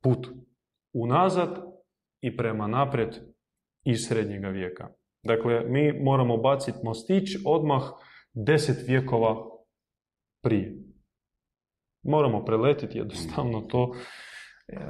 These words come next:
zato što smo stegnuti sa vremenom. Dakle, Isus uči, hoda, priča,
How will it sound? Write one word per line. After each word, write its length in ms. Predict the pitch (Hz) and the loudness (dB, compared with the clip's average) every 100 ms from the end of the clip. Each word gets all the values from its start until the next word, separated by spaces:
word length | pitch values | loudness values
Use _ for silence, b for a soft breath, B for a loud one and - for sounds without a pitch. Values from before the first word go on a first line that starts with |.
| - | -6
zato 200 | 107 113 | -6 -6
što 260 | - 117 | -6 -6
smo 180 | 110 113 | -6 -8
stegnuti 480 | - 123 107 110 107 | -4 -2 -2 -4 -8
sa 160 | - 107 | -6 -4
vremenom. 480 | 107 95 90 92 90 | -4 -6 -10 -14 -10
Dakle, 420 | 98 98 - 90 - _ _ _ - | -8 -6 -8 -12 -14 _ _ _ 0
Isus 540 | 160 190 190 185 165 - - - _ _ _ _ _ _ | 4 4 2 -2 -4 -8 -14 -18 _ _ _ _ _ _
uči, 500 | 170 185 185 - 156 | 4 4 2 0 -2
hoda, 840 | 131 - 139 165 165 135 143 135 - | -4 0 4 4 2 0 -2 -4 0
priča, 720 | 131 160 165 - 151 147 | 4 4 4 2 0 0